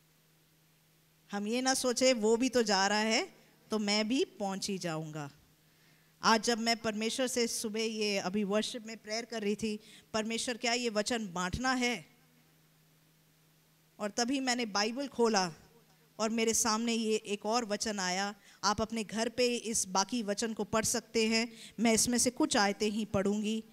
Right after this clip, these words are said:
यिर्मयाह उसका दो, उसके बीस से, यिर्मयाह दो, उसका बीस। और मुझे ये पता भी नहीं था कि ऐसा एक वचन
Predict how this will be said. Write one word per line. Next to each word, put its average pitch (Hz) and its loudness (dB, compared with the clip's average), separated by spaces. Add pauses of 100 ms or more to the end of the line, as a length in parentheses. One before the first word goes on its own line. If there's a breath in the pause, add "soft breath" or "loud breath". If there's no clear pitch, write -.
(300 loud breath)
यिर्मयाह 247 2
उसका 208 0
दो, 214 0 (120)
उसके 208 0
बीस 202 2
से, 147 0 (500 soft breath)
यिर्मयाह 226 2
दो, 233 12
उसका 208 2
बीस। 180 2 (2750 soft breath)
और 240 0
मुझे 233 4
ये 262 4
पता 277 4
भी 269 -2
नहीं 262 -2
था 247 -6
कि 254 -4
ऐसा 233 2
एक 214 2
वचन 233 0